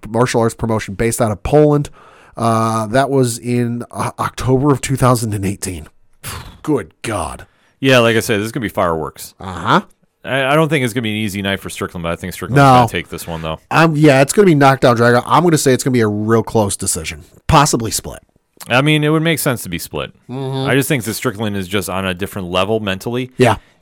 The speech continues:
Speaker 2: And Duplessis, I mean, it's, you know, you wanna say it's his time, but it's like, I don't know. It's something about him, and just, I don't think he's gonna be able to pull this one off.
Speaker 1: Yeah.
Speaker 2: And then I'm just fingers crossed that eventually we get Strickland Chimaev.
Speaker 1: Well, maybe.
Speaker 2: Just for the press conferences.
Speaker 1: Maybe.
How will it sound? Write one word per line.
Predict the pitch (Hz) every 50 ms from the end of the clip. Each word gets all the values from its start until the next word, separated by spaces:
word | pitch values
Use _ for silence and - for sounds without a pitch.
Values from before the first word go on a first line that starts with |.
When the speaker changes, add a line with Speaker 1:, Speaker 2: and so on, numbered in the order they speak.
| _ -
Speaker 2:
And | 120 127 127 131 131 131
Duplessis, | 127 123 120 165 175 160 - 170 143
I | 165
mean, | 151 156 156 156 147
it's, | - - 135 - - - _ _ _ _ _ _ _ _ _ _ _ _ 50 50
you | 50 - 87 120 139 139
know, | 131 127 120 98
you | 65 82 110 127 127 127 120
wanna | 139 147 165 165
say | - - 180 175 165
it's | 156 139 -
his | 165 151 -
time, | - 170 170 160 135
but | 127 127
it's | 120 113 - 131
like, | 127 110 -
I | 110 143
don't | 160 165 165
know. | 160 117
It's | 95 95 92 92
something | - - - - 151 143 - 170
about | 147 127 139 135 123
him, | 113 104
and | 101
just, | 95 95 - - - -
I | 107
don't | 107 117 120 113
think | - - 123 104
he's | 101 95 95
gonna | 98 90
be | 87 87
able | 82 80 80
to | -
pull | - 67
this | - -
one | - 73
off. | 69 - - _ -
Speaker 1:
Yeah. | 117 113 117 120 120 123 123 120 117 - _ _ _ _
Speaker 2:
And | - 95 95
then | 98 98 98
I'm | 95 95
just | 92 92 -
fingers | - 110 101 95 101 92 - -
crossed | - 107 95 95 95 92 -
that | 95 90 87
eventually | 80 92 90 85 - 98 90 85
we | 85 87 82
get | 85 87 87 82 - _ -
Strickland | - - 92 - - 92 85 85 82
Chimaev. | - - 82 78 76 73 73 76 _ _ _ _ _ _ _ _ _ _ _ _ -
Speaker 1:
Well, | - - 247 254
maybe. | 262 220 214 240 180 120
Speaker 2:
Just | 120 - 101 -
for | - 101
the | 85
press | - - 87 85 -
conferences. | - 80 80 - 92 85 - 92 117 190
Speaker 1:
Maybe. | 220 196 143 120